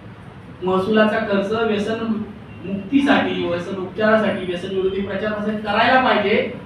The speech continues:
असं धोरणात्मक आहे. जे दोन हजार अकरा ला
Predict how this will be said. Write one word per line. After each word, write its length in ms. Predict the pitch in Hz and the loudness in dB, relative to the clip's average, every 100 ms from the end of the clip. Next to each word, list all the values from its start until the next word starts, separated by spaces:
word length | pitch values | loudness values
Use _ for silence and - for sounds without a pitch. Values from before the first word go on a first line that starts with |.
| - - | -4 0
असं 200 | 262 233 | 2 4
धोरणात्मक 600 | 220 226 269 277 285 262 | 6 8 8 6 6 6
आहे. 260 | 202 196 | 4 4
जे 240 | 220 233 226 | 2 2 4
दोन 200 | 214 220 | 2 2
हजार 180 | 226 247 | 2 2
अकरा 540 | - - - 262 233 | 0 -4 0 4 4
ला 220 | - - | 4 -2